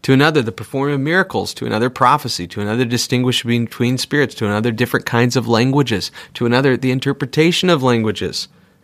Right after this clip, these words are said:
Don Carson in his book says this, "God loves diversity so much so, someone remarked he sends a snowstorm and makes every flake different." The church is to be like an orchestra,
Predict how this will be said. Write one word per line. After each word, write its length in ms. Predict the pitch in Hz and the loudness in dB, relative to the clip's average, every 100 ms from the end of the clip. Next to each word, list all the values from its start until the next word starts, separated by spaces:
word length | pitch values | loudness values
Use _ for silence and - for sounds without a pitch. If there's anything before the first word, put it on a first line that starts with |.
| _ _ _ _ _ _ | _ _ _ _ _ _
Don 220 | - 117 135 | 0 0 2
Carson 360 | 127 123 127 | 0 0 0
in 40 | 110 | -4
his 100 | 104 | -2
book 240 | 113 110 | -2 -2
says 220 | - 104 | -2 -2
this, 200 | 110 98 - - - - | -2 -6 -10 -20 -20 -4
"God 280 | 127 123 139 | 2 2 2
loves 180 | 143 123 | 0 0
diversity 460 | 113 127 143 - | 0 2 2 2
so 300 | 127 - 135 | -2 0 2
much 240 | 135 143 - | 4 2 0
so, 300 | - 101 107 - - | -2 -4 -6 -14 -8
someone 400 | - 143 147 135 | 2 2 4 2
remarked 360 | 120 117 120 - | 0 0 0 -2
he 80 | |
sends 260 | 113 127 113 | -2 -2 -2
a 40 | |
snowstorm 720 | 101 127 127 139 - 110 113 - - - | -4 0 0 0 0 0 0 -4 -14 -2
and 100 | 117 | 0
makes 220 | 117 - | 2 2
every 220 | 117 131 | 2 2
flake 440 | 123 - 120 120 - | -4 0 0 0 -4
different." 520 | 113 110 - 104 - - _ _ _ _ _ _ | -2 -2 -2 -8 -8 -20 _ _ _ _ _ _
The 80 | 123 | -4
church 320 | - 160 151 | 2 2 2
is 80 | 147 | 0
to 100 | 123 | 0
be 140 | 120 | 2
like 240 | 113 110 127 | 4 2 2
an 120 | 120 | -2
orchestra, 680 | - 135 - 117 - - - | 2 0 2 -4 -4 -4 -6